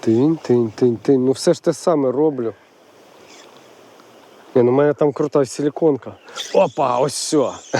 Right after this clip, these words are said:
<laughs> Поплакався, друзі, наплакав. Ну, ти, тиркнуло, все так само. Не знаю, я не розумію. Там оця гонка цих спінінгів.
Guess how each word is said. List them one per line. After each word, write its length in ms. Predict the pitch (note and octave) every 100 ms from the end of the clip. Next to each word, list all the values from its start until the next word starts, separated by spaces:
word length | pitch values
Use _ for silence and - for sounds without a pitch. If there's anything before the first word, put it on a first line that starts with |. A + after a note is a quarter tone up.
| F3+ C#3+ -
<laughs> 160 | - -
Поплакався, 640 | F3 E3+ D3+ B2+ A#2 -
друзі, 380 | A2 A#2 A2+ A#2+
наплакав. 760 | D3+ D#3+ D#3+ D3+ B2 - A2 - - - -
Ну, 140 | A#3 C4 -
ти, 320 | F#3+ G#3+ G#3
тиркнуло, 600 | D3 F#3+ G3+ F3+ F3 D#3
все 280 | C#3 - F#3
так 240 | - C#3+ -
само. 440 | - E3 D#3+ C#3 - - - - - - - - - F4+ - - -
Не 160 | B2 C3+
знаю, 340 | A#2+ B2 G#2+
я 320 | G#2+ A2 C4
не 280 | A#3 F3+ E3
розумію. 680 | D#3 C3 C#3+ D3+ C#3+ C3 A#2 - - - -
Там 220 | C#3+ C#3
оця 200 | C3+ D#3+
гонка 640 | C3 A2+ F#3+ G#3 E3 E3+
цих 240 | D3 E3+ C#3+
спінінгів. 720 | - - F#3+ F3 D3 C#3+